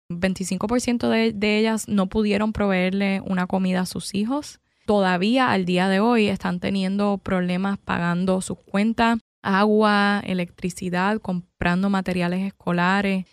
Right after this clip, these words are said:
Entonces vemos que es un efecto como dominó, sobre todo para una familia que no tiene ahorros. A veces muchas de estas familias no tienen seguro. Vimos también un por ciento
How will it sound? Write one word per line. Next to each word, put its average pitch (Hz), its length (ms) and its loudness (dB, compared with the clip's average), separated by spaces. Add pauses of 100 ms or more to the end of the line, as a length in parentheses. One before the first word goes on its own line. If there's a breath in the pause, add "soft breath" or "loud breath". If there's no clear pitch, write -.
(160)
Entonces 226 640 0
vemos 262 340 0
que 233 120 -2
es 226 100 -4
un 226 140 -2
efecto 240 480 -2
como 196 280 0
dominó, 175 720 -2 (200)
sobre 202 240 0
todo 196 160 2
para 226 160 2
una 196 120 0
familia 214 360 -2
que 214 100 -2
no 190 140 -2
tiene 196 220 0
ahorros. 202 800 0 (240)
A 170 100 -2
veces 170 220 0
muchas 180 280 0
de 185 60 2
estas 196 180 -4
familias 190 260 2
no 190 80 2
tienen 185 180 2
seguro. 196 380 0
Vimos 185 380 -2
también 202 400 0
un 185 180 -2
por 196 220 -2
ciento 196 340 -4